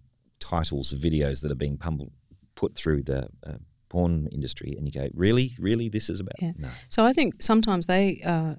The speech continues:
Speaker 2: very helpful to, some of those women have been great pioneers, really,
Speaker 1: Mm.
Speaker 2: of identifying problems that sometimes we're caught up in a particular area. I,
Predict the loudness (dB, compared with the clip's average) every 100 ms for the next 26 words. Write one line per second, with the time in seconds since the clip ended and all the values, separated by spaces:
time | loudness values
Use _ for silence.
0 | -6 0 2 4 0 -2 -10 -12 -12 -12
1 | -4 0 2 2 2 4 4 2 -2 -2
2 | -2 0 -2 -2 -8 _ -2 2 4 4
3 | 4 2 0 -2 -6 -12 0 4 8 8
4 | 8 6 6 2 0 0 -2 0 0 -2
5 | -4 -8 2 6 8 6 8 8 8 6
6 | 6 4 2 2 0 0 2 2 2 2
7 | 0 0 -6 -10 -18 -20 -20 _ 2 8
8 | 8